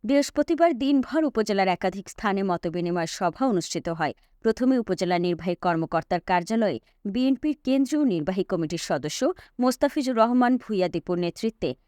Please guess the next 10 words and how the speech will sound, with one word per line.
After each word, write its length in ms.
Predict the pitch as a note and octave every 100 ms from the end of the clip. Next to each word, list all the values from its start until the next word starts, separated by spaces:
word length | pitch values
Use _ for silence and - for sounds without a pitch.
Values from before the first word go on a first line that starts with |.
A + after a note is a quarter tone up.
| _
স্থানীয় 380 | - C4 B3 C4
সাংবাদিক 640 | - G#3 E3+ E3 A#3+ -
ও 100 | F3+
ছাত্র 400 | - G#3+ F#3 C4
প্রতিনিধিদের 680 | - A3+ B3 A#3 A3 B3 A#3+
সঙ্গে 520 | - F3+ D#3+ G3 E4 - _
একটি 200 | G#3 -
সভা 420 | A3+ A3+ F3+ F3+ A#3+
অনুষ্ঠিত 400 | D#3 - D#3 E3+
হয়। 220 | E3+